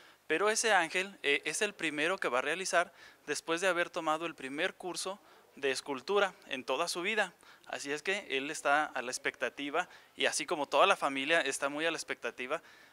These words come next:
de cómo le va a quedar esa escultura. Al fin de cuentas, cuando devela la escultura, es un ángel y, eh, hace todo una celebración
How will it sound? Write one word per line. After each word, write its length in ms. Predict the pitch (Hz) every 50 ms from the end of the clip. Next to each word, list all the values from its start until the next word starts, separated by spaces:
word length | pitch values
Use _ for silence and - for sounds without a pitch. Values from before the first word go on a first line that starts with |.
| _ _
de 160 | - 143 131 -
cómo 240 | 160 170 196 208
le 80 | 170 131
va 80 | 131 135
a 60 | -
quedar 360 | 143 143 139 139 135 143 143 - - - -
esa 200 | - 117 - 160
escultura. 520 | 143 - - 151 139 135 180 208 202 190 - - _ - - - - - - - - - -
Al 160 | - 139 143
fin 180 | - 220 220 226
de 100 | 254 254
cuentas, 480 | - 196 170 160 135 165 170 185 - - -
cuando 240 | - 139 135 127 127
devela 540 | 117 123 123 131 135 160 180 185 185 175 - - -
la 120 | 135 131 131
escultura, 480 | 131 - - 170 165 - 170 170 170
es 240 | - 151 143 - -
un 160 | 175 180 196
ángel 400 | 190 165 147 139 165 170 214 214 - _ - - - - - - - -
y, 320 | - 214 226 220 226 240 - _ _ _ _ _ - -
eh, 360 | - 143 143 143 143 147 143 - -
hace 240 | 151 156 - 208
todo 680 | 185 - 180 175 175 175 185 190 190 190 185 165 147 147
una 520 | - 151 165 185 185 180 180 175 151 -
celebración 880 | - - - 147 131 131 131 127 127 123 - - 151 139 147 175 202